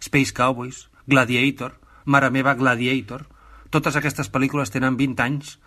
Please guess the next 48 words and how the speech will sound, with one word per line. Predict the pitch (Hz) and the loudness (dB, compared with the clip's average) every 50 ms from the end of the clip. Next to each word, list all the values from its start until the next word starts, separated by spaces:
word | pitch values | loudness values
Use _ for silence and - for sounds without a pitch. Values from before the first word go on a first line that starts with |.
| _ _ _ | _ _ _
totes | - 147 147 151 - - | -2 -2 -2 0 -2 -2
són | 143 139 135 | 0 0 2
de | 127 | 2
l'any | 127 135 143 135 | 2 2 0 0
dos | 135 117 101 | 0 -2 0
mil. | 117 135 139 110 95 82 - - _ _ _ - - - - - - _ - | 0 0 0 -2 -4 -8 -10 -14 _ _ _ -20 -20 -20 -20 -20 -20 _ -8
Aquell | 117 98 127 135 151 | -2 0 2 2 2
dos | 143 139 127 104 123 | 2 2 0 0 2
mil | 131 143 156 165 156 | 2 2 2 0 0
que | - | -4
ens | 120 107 - - | -6 -6 -4 -2
feia | 135 131 120 | -2 0 0
tan | 117 127 143 147 143 | 0 0 0 2 0
vertigen | 123 113 101 139 139 113 107 127 139 151 143 - - - - - | 0 0 2 2 2 2 0 -2 -4 -6 -8 -10 -16 -16 -8 -8
i | 123 | -2
que | 101 - 123 | 0 2 4
ara | 127 135 | 4 4
recordem | 131 139 131 131 120 110 123 127 135 147 147 147 - | 2 0 0 -2 -2 0 0 2 2 0 -2 -4 -2
quan, | 139 127 107 104 110 101 | -2 0 0 0 -2 -4
repeteixo, | 104 117 135 147 - 139 113 120 110 101 - - 127 139 - - - - - | 0 0 0 2 2 0 0 0 -2 -4 -4 -8 -10 -10 -12 -14 -20 -14 -4
han | - 135 135 135 | -2 0 0 0
passat | - 117 - 143 127 117 | -2 -4 -4 -4 -4 -4
vint | 110 107 101 101 143 | -4 -4 -2 -2 -2
anys. | 143 117 95 87 - - - - _ _ _ _ _ _ | -2 -4 -6 -8 -10 -14 -20 -20 _ _ _ _ _ _
Vint | _ 143 156 147 139 127 123 | _ 2 2 4 2 0 -2
anys, | 123 110 101 - | -2 -4 -4 -2
sí. | 135 147 147 - - _ _ - - - - - | -4 -4 -4 -6 -14 _ _ -20 -20 -20 -6 0
Fa | - 151 147 | 2 4 4
vint | 165 156 127 | 4 2 2
anys | 147 160 175 156 - | 0 0 -2 -2 -4
que | 131 117 | -2 0
tinc | 151 156 151 | 0 2 2
vint | 131 127 127 113 101 135 | 2 0 0 -2 -2 -2
anys | 143 175 175 151 - | -2 -2 -4 -6 -6
i | - - | -6 -4
fa | 127 123 | -2 -2
vint | 143 139 127 117 139 | 0 0 0 0 0
anys | 139 151 160 - | 0 -2 -2 -4
que | - 139 120 | -4 -2 -2
vam | 120 123 117 | 0 0 0
veure | 120 127 135 135 147 143 - 127 | 0 0 0 0 0 -2 -2 -2
Amores | 117 131 139 139 131 113 - - - | 0 0 0 0 0 -4 -4 -4 -4
Perros. | 110 104 98 95 92 95 - - - - - - - - - - - | -4 -4 -4 -6 -8 -12 -14 -18 -20 -20 -20 -20 -20 -20 -20 -16 -12
Aquell | - 110 98 135 131 135 | -8 -2 0 2 2 4
debut | 135 127 139 156 151 156 | 2 2 2 0 2 2
enlluernador | 135 127 139 139 143 143 135 127 131 127 127 127 147 143 | 2 2 2 2 2 2 2 0 -2 -2 -2 -2 -2 0
d'un | 143 135 135 | 0 0 0
mexicà | 139 107 104 120 113 101 123 131 | 0 0 -2 -6 -4 -2 -2 -2